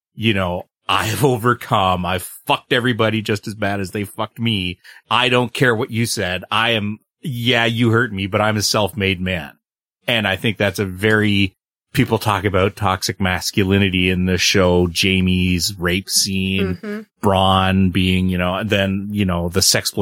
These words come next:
Speaker 1: sexploitation, or the sex position, I should say, in the first, uh, in the first couple seasons. That, I think, as a line, is just as bad as anything else that was visually done.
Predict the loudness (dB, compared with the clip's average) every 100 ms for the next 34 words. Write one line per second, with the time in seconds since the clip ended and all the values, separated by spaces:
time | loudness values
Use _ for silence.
0 | 0 2 0 0 0 2 2 0 0 0
1 | 0 0 0 0 0 -2 -4 -2 2 2
2 | 2 2 0 0 0 0 2 0 0 -2
3 | -2 -2 0 2 0 -2 -4 -4 -6 -6
4 | -8 -8 -6 -8 -6 -8 -8 _ -20 -10
5 | -6 -4 0 0 2 0 0 -2 0 0
6 | 0 -2 -2 0 2 4 4 2 0 -4
7 | -8 _ _ _ -2 -2 2 2 2 0
8 | -2 -2 -2 0 -2 -2 0 0 -2 -4
9 | -2 -2 -2 -2 -2 0 0 0 -4 -6
10 | -6 -8 -8 -14